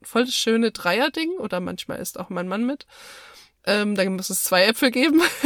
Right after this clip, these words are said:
<laughs> Aber, äh, das ist so, so schön. Das hat's, also es war nicht, ähm, ich we-, will,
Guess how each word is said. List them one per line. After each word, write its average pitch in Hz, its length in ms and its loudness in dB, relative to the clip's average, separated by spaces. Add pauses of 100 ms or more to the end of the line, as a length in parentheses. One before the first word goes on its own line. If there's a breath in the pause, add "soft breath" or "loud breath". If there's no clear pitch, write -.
(320)
<laughs> - 580 -4
Aber, 202 520 6 (100)
äh, 202 140 0
das 202 180 -4
ist - 280 -4
so, 302 260 -2 (200)
so 277 320 0
schön. 285 600 -2
Das 214 180 -10
hat's, - 260 0 (140)
also 233 140 0
es - 220 -8
war 226 120 6
nicht, 262 360 0
ähm, 214 480 -4 (920 loud breath)
ich - 140 -20
we-, 214 200 -6
will, 233 300 -4